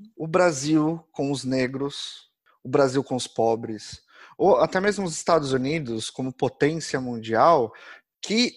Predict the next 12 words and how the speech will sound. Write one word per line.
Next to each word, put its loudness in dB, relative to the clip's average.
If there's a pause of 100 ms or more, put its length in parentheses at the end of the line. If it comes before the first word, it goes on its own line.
até 2
hoje, 4
né, 0
a 0
gente -8
teve -2
o -4
caso -2
aí 2
do, -6 (180)
o -10
Floyd, 2